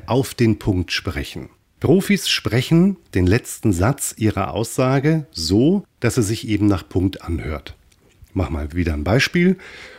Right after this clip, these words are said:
Und ich bin gespannt, was Sie jetzt zu meiner vorgestellten Idee sagen werden. Wenn ich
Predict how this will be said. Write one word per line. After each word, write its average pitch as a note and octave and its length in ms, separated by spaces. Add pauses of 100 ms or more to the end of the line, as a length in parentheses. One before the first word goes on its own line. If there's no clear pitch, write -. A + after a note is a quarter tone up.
(120)
Und A#2+ 460
ich D#3 220
bin E3+ 160
gespannt, C#3 680
was G#2+ 280
Sie B2 360
jetzt - 380
zu - 100
meiner G#2+ 380
vorgestellten G2+ 760
Idee F2+ 480
sagen C#2 360
werden. B1 280 (760)
Wenn F#2+ 160
ich - 220